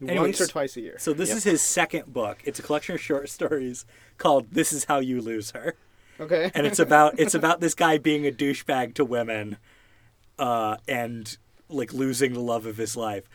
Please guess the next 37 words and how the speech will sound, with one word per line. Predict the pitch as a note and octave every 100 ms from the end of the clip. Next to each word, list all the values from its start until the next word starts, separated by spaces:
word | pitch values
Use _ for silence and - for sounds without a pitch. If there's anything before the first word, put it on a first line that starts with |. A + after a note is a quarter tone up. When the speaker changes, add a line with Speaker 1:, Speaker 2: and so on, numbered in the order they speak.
| - -
Speaker 2:
So | E3+
I | D#3
give | E3
that | D3 C#3 -
to |
my | C3+
sister's | A#2 A#2+ - A2
boyfriend. | A#2 G#2 - B2 C#3
Speaker 1:
Well, | A3
that's | G3 -
nice. | G2 F2+ - - -
Speaker 2:
And | D#3+ D#3+
he | C#3+ E3+
took | - G3 F3+
it | D3 C#3+
in | D3 C#3+ C3 C3 - -
with | D3 E3+ -
the | D3+ C#3+
humor | C3+ - C#3 C3 B2 A2+ - - -
that | C#3
I | A#2+ A2
intended | A2 F#3 - A2 G#2
it | -
as. | A#2 B2 D3+
Speaker 1:
<laughs> |
Well, | A#3
that's | A#3
Speaker 3:
Thank | B2+ B2+
Speaker 1:
good. | G#2
Speaker 3:
God. | G2 G#2+ -
Speaker 2:
Yeah. | C#3 A2+
Speaker 1:
Why | B2+ - -
don't | F3+ F3
you |
marry | B2+ A2+ A2
him? | G#2 C3 - - -
Speaker 2:
<laughs> | F#3+ - - - F3 - - - B3 - C#4+ B3+ C4